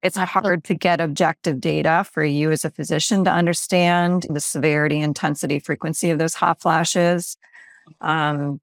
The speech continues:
Speaker 1: but it's also hard for women, right? Because they could be in the middle of a meeting or a social situation or just generally really struggling. Um,
Speaker 2: Yeah. Yeah.
Speaker 1: and being able to have this technology, I think, will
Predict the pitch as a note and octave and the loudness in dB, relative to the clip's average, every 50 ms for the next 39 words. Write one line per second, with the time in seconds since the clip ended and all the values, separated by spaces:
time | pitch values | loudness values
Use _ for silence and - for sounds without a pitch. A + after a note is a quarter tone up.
0 | _ - F3 D#3 E3+ - F#3+ E3+ E3 - F#3+ E3 - F3+ E3 D#3+ D#3 - F3 D#3 | _ 0 2 2 2 2 2 2 2 2 0 0 2 2 2 0 0 0 0 2
1 | D3 E3+ A3 A#3 F3+ D#3 C3+ D3+ D#3+ E3+ D3 D#3 D3+ D3+ D#3 E3+ - - - - | 4 6 6 6 4 4 2 0 0 0 2 2 2 2 0 -2 -4 -6 -10 -8
2 | - - D#3+ D3+ D#3 D#3 D3+ D3+ D3+ D3+ D3 C#3+ - - - - F3 C#3 - - | -4 -2 0 2 4 4 4 2 2 0 -2 -4 -6 -8 -4 -4 -4 -4 -4 -4
3 | C3+ B2+ D#3 D3+ D#3 D3 D3 D3 D3 D3 D#3 D#3+ - C#3 C#3+ E3 G#3+ A#3+ A#3 A3+ | -4 -2 0 0 0 0 0 0 0 0 -2 -2 -2 -2 0 2 4 4 6 6
4 | G#3+ G#3 G#3 G3+ G3+ G3+ G3 F#3 D#3+ D3 D3+ D3 C#3+ C#3 C#3 C#3 C#3 C#3 D#3 - | 4 4 4 2 2 2 0 0 -2 -4 -6 -4 -2 -2 0 -2 -2 -2 -2 0
5 | - G3 F#3+ - G#3 F#3+ - - E3+ - - E3 E3 D#3+ D#3+ D#3+ - - E3 D#3+ | 0 0 0 0 -2 -4 -4 -4 -6 -4 0 0 2 2 2 2 0 -2 -4 -4
6 | D#3 D#3 D#3+ D3+ D#3 D3+ C#3+ C#3 D3 D#3+ - - - - D3+ D3 E3+ G3 F#3+ D#3 | -4 -4 -4 -4 -2 -2 -2 -2 -2 -2 -4 -4 -2 0 0 2 2 2 2 2
7 | C#3 C#3+ D3 D3 D3 C#3+ C#3+ C#3+ _ _ _ _ _ _ _ _ - D3+ E3 E3+ | 2 2 2 2 0 0 -2 -4 _ _ _ _ _ _ _ _ -2 2 4 4
8 | E3+ D3+ - - D3 D3+ F3+ A3 F#3+ D3 C#3+ - D#3+ E3 F3 - _ - D#3 D3+ | 4 2 0 0 -2 0 0 -2 -4 -6 -6 -8 -10 -10 -12 -12 _ -4 -2 0
9 | D3 D3+ D3+ D3+ D3+ D3+ D#3+ E3 E3 E3+ E3 _ _ _ _ - G3 F#3+ D#3+ E3+ | 0 0 0 0 -2 -2 -2 -2 -4 -4 -6 _ _ _ _ -4 -2 0 0 0
10 | F3 F3 D#3 _ _ _ _ _ - - E3+ E3+ E3+ E3 E3+ D#3 D#3+ D#3 - - | 0 -2 -4 _ _ _ _ _ 0 2 4 4 4 4 4 4 2 0 0 0
11 | - D#3+ E3+ E3+ D#3 D#3+ D#3+ F3+ D#3+ - - - - - - D#3 D#3 E3 F3 G3+ | -2 0 2 2 2 2 0 -2 -4 -6 -4 -4 -6 -4 -2 -2 -2 0 0 -2
12 | F#3 - - - D3 C#3 - - D#3+ D#3 D3 - D#3+ D3+ D3 D3 D3 D#3 D#3 | -2 -4 -4 -4 -4 -6 -6 -6 -6 -6 -4 -4 -4 -2 -2 -2 -4 -4 -6